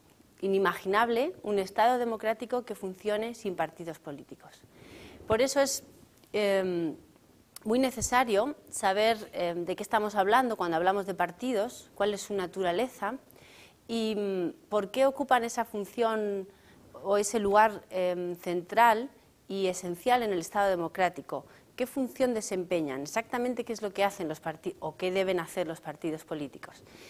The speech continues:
Bien, pues a esas dos cuestiones vamos a intentar contestar en los minutos que dedicamos en esta videoclase. La primera cuestión,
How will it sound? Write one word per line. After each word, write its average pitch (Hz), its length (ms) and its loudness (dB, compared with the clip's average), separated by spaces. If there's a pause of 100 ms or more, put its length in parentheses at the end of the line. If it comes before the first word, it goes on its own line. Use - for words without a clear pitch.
(140)
Bien, 214 220 0
pues 185 180 0
a 190 60 2
esas 185 240 -4
dos 214 180 -2
cuestiones 220 640 -2 (260)
vamos 202 300 0
a 202 60 -4
intentar 190 540 0
contestar 190 540 -2
en 185 220 0
los 165 220 -6
minutos 196 720 -2
que 165 200 -2
dedicamos 165 600 -4
en 160 100 -6
esta 165 220 -8
videoclase. 139 580 -10 (1400)
La 214 140 4
primera 247 320 4
cuestión, 151 580 -4